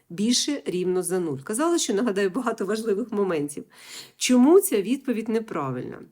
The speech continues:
Людина, яка проходила моє тестування,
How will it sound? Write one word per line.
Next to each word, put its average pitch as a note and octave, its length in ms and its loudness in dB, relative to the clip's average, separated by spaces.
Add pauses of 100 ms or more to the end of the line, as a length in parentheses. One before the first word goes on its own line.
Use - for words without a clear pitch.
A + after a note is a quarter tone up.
(480)
Людина, A#3 600 2
яка F#3 200 -2
проходила G3 600 0
моє F#3+ 280 0
тестування, B3 680 -2